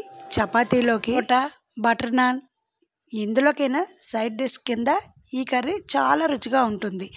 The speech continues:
ఆనియన్ లేకపోయినా ఈ కర్రీ ఇంత టేస్టీగా ఎలా రెడీ అయిందో చూసారు కదా. ఈ కర్రీ కనుక మీకు నచ్చినట్లయితే లైక్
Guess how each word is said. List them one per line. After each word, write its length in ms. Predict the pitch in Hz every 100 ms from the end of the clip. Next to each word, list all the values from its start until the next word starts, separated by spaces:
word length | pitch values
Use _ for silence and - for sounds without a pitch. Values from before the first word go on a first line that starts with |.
| -
ఆనియన్ 360 | 247 262 349 349
లేకపోయినా 540 | 277 247 - 269 269 381 466 _ 233
ఈ 80 | 247
కర్రీ 360 | 277 277 381 480
ఇంత 180 | 277 262 247
టేస్టీగా 500 | 311 - 311 285 359 480 - _ _ _ _ _ _ _ _ -
ఎలా 220 | 233 254
రెడీ 240 | 247 240 247
అయిందో 240 | 247 254 330
చూసారు 360 | 349 320 311 302
కదా. 220 | 320 403 523 - _ _ _ -
ఈ 180 | 240 269
కర్రీ 300 | 269 247 247
కనుక 240 | 240 233
మీకు 240 | 294 262 254
నచ్చినట్లయితే 760 | 220 - 226 226 226 214 339 480 - _ _ _ _ _
లైక్ 220 | 226 220